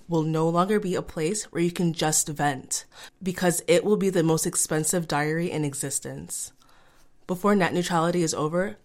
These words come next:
I strongly recommend that you spend your time consuming high-quality information that will improve your life in whatever way you're seeking.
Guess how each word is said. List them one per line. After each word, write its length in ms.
I 100
strongly 640
recommend 600
that 140
you 100
spend 300
your 80
time 300
consuming 640
high-quality 960
information 800
that 120
will 300
improve 340
your 140
life 420
in 400
whatever 360
way 140
you're 160
seeking. 600